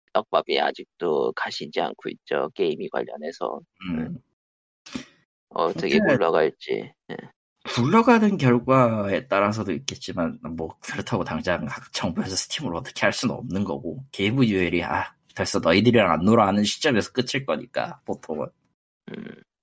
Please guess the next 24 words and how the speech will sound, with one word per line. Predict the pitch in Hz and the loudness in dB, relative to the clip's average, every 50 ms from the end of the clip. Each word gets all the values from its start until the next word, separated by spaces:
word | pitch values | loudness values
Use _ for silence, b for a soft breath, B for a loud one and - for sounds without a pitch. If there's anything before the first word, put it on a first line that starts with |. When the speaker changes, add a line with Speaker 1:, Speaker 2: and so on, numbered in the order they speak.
| _ _ _ _ _ _ - - | _ _ _ _ _ _ -6 0
Speaker 2:
너희랑 | 87 90 95 101 92 82 | 2 2 4 4 2 2
안 | 76 78 82 | 0 -2 0
놀아 | 95 110 110 101 95 | 2 4 4 4 4
하면 | 90 87 82 | 2 0 -2
그냥 | 202 185 185 180 - | -4 -6 -6 -6 -6
끝나는 | - 110 123 120 110 101 90 | -4 -2 0 0 0 0 -2
거니까. | 80 71 69 69 - - - 110 110 - _ _ _ _ _ | -4 -6 -6 -8 -8 -10 -10 -10 -10 -12 _ _ _ _ _
근데 | - - 135 139 196 190 175 143 107 90 - - - _ _ _ _ _ _ _ _ - | -6 -4 -2 0 0 0 0 -2 -2 -4 -6 -10 -12 _ _ _ _ _ _ _ _ 0
하나로도 | 226 233 269 330 339 330 311 311 190 | 2 4 4 4 4 2 0 0 0
막히면은 | - 214 - - - - - 214 220 220 185 170 151 | 0 -2 -2 -2 -6 -2 0 0 2 0 0 -2 -6
세계는 | 135 - 175 185 220 254 294 247 156 131 98 - - | -4 -2 -2 -2 0 -2 -2 -2 -2 -2 -4 -4 -4
신경을 | - - - 214 220 277 262 - 127 | -6 -4 -2 0 2 2 2 2 2
써요, | - 220 214 - 87 104 131 - - _ - - | 2 0 0 0 -2 -4 -8 -12 -18 _ -14 -4
지금은. | - - - - - 104 95 82 71 67 - - _ _ _ _ _ _ _ _ _ _ _ _ _ _ _ | 0 0 0 2 2 0 0 0 -2 -6 -8 -10 _ _ _ _ _ _ _ _ _ _ _ _ _ _ _
"아, | - 80 78 - | 0 0 0 0
저 | - - 95 | 0 0 2
나라는 | 98 120 123 127 127 110 101 95 92 90 90 90 87 85 92 90 82 76 69 | 4 4 6 6 6 6 6 6 4 2 2 0 0 0 0 0 0 -2 -4
저런 | - - - 85 90 101 120 131 127 123 113 113 104 | -4 -2 0 2 4 6 6 6 6 6 4 4 2
유의 | 95 92 87 87 - | 2 2 0 0 0
게임을 | - 92 87 85 80 80 | 0 0 0 0 -2 -4
못, | - 80 80 71 69 69 - _ | -4 -6 -6 -6 -8 -10 -14 _
못하게 | - 85 90 - - - 85 87 | -8 -8 -4 -2 0 0 0 0
막네." | 78 87 90 87 78 78 80 71 - - - - _ _ _ _ _ _ _ | -2 -4 -6 -6 -4 -4 -4 -4 -6 -10 -18 -20 _ _ _ _ _ _ _
그러면은 | - - 131 131 127 123 117 117 110 110 107 104 104 104 101 98 104 | 2 4 6 6 8 6 6 6 4 4 4 4 2 2 0 -4 -8